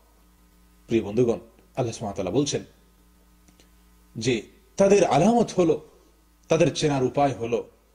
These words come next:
লাহুম কুলুবুল লা ইয়াফকাহুনা বিহা, তাদেরকে আল্লাহ সুবহানাহু ওয়া তাআলা অন্তর দিয়েছেন, তারা সে অন্তর দিয়ে অনুধাবন করে না, তারা সে অন্তর দিয়ে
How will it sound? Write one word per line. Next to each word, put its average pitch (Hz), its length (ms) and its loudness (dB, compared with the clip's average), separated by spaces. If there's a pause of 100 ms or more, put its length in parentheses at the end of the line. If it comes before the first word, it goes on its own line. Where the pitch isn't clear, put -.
(220)
লাহুম 107 320 -10
কুলুবুল 120 400 -2
লা 110 160 -2
ইয়াফকাহুনা 107 540 -8
বিহা, 110 340 -12 (600)
তাদেরকে 127 320 -2
আল্লাহ 98 140 -4
সুবহানাহু - 120 -10
ওয়া 92 120 -12
তাআলা 95 140 -8
অন্তর 98 280 -6
দিয়েছেন, 95 380 -10 (840)
তারা 160 500 2 (240)
সে 190 180 -4
অন্তর 170 340 2
দিয়ে 143 300 0 (240)
অনুধাবন 113 520 -6
করে 95 240 -8
না, 95 120 -16 (760)
তারা - 380 2 (300)
সে - 160 0
অন্তর 196 320 4
দিয়ে 190 280 0